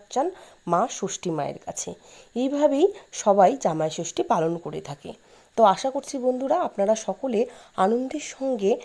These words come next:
জামাই ষষ্ঠী বাড়িতে পালন করুন, আহ, যেভাবে বললাম ঠিক সেইভাবেই, এবং অনেক অনেক মজা করুন। নতুন যারা এবছর জামাই ষষ্ঠী পালন করছেন, তারা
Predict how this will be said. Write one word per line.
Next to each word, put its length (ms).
জামাই 280
ষষ্ঠী 380
বাড়িতে 340
পালন 360
করুন, 280
আহ, 100
যেভাবে 440
বললাম 420
ঠিক 200
সেইভাবেই, 560
এবং 220
অনেক 360
অনেক 300
মজা 460
করুন। 340
নতুন 360
যারা 280
এবছর 340
জামাই 260
ষষ্ঠী 320
পালন 300
করছেন, 420
তারা 340